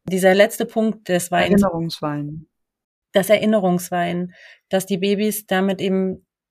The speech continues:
Speaker 1: weil sie sich so geborgen fühlen, jetzt loslassen und weinen. Gibt's noch eine Erklärung, warum das abends ist? Es war bei uns nämlich auch immer so ab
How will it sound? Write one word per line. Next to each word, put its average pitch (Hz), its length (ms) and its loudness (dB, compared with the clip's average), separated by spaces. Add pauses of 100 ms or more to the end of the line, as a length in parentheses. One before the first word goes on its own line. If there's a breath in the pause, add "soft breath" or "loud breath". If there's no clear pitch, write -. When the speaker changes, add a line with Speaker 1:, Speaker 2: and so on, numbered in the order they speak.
(240)
Speaker 1:
weil 196 300 2
sie 233 120 -4
sich 208 180 -4
so 220 100 -4
geborgen 196 440 0
fühlen, 202 460 -4
jetzt 190 420 -2
loslassen 196 540 -2
und 185 200 -4
weinen. 180 380 -2 (720 loud breath)
Gibt's - 280 -4
noch 208 80 2
eine 208 120 2
Erklärung, 202 460 -2
warum 185 260 0
das 185 300 -4
abends 180 440 -4
ist? 311 220 -6
Es - 200 -8
war 190 120 2
bei 185 220 -2
uns 208 200 -4
nämlich 233 300 -6
auch 226 180 4
immer 190 280 -2
so 196 240 0
ab 247 260 -2